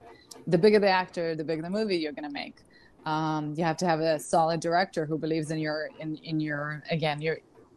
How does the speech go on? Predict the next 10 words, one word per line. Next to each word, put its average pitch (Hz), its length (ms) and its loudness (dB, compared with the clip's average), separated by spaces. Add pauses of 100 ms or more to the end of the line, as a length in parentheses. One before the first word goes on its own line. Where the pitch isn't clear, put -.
in 160 140 4
your 156 100 6
vision, 175 440 6 (320)
who 175 200 10
shares 196 400 4
the 170 120 0
same 175 280 -4
kinda, 160 480 -4
you 165 120 -8
know, 147 260 -4